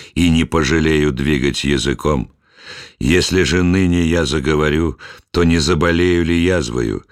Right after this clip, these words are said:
А если и замолчу, то чем менее страдать буду? Ныне же он сделал меня изнуренным, безумным, согнившим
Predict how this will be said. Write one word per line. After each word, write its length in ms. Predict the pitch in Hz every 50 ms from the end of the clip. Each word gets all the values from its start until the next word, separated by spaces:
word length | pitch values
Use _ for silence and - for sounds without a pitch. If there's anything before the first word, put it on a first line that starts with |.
| - - - - - -
А 120 | - 80
если 340 | 85 90 82 - - 87 87
и 80 | 85
замолчу, 840 | 80 69 87 90 85 85 87 85 78 - - - 92 98 80 62 - - - - - - _ -
то 140 | - 95
чем 300 | 85 - - - 95 92
менее 640 | 90 90 87 92 101 107 107 98 90 82 76 73 71
страдать 680 | 69 - - - 78 80 80 71 78 85 82 - - 62
буду? 500 | 58 55 73 80 71 62 64 53 - _ _ _ _ _ _ _ _ _ _ _ _ -
Ныне 360 | - 78 87 90 87 87 82
же 180 | 69 78 87 90
он 460 | 85 90 92 92 95 92 92 78 - _ _ _
сделал 540 | - 62 62 58 60 80 90 87 85 85 82
меня 340 | 82 85 85 85 85 80 80
изнуренным, 840 | 82 80 71 78 82 80 80 80 82 85 82 78 78 80 80 80 76
безумным, 680 | 64 80 80 76 69 76 82 82 82 78 78 78 76 69
согнившим 880 | - - 87 82 69 69 76 76 80 82 80 - - 78 78 76 71